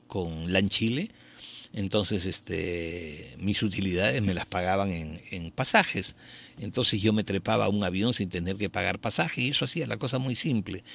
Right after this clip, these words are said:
más aún porque no necesitábamos, eh, pasaporte, o pasaporte necesitábamos, pero no necesitábamos visa para ir a Chile. Y además de eso, era una época también en la que Chile, en razón de,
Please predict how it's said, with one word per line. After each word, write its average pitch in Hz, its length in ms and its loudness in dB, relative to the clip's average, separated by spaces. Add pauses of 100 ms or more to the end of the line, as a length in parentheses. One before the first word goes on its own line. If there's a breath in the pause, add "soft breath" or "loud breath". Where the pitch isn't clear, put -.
(200 loud breath)
más 101 240 0
aún 110 180 6
porque 90 240 2
no 90 120 0
necesitábamos, 85 840 0
eh, 80 180 -4
pasaporte, 156 920 2 (580 loud breath)
o 104 120 2
pasaporte 113 640 6
necesitábamos, 143 600 2
pero 123 220 2
no 127 120 2
necesitábamos 110 500 4
visa 143 340 4
para 123 220 -2
ir 131 120 -6
a 127 60 -6
Chile. 156 440 -2 (680 loud breath)
Y 117 60 -2
además 107 400 4
de 110 200 4
eso, 98 680 0
era 101 200 2
una 98 220 4
época 101 300 4
también 98 320 0
en 117 80 2
la 92 80 -2
que - 120 -4
Chile, 98 480 0
en 80 140 -6
razón 98 320 -2
de, 80 420 -2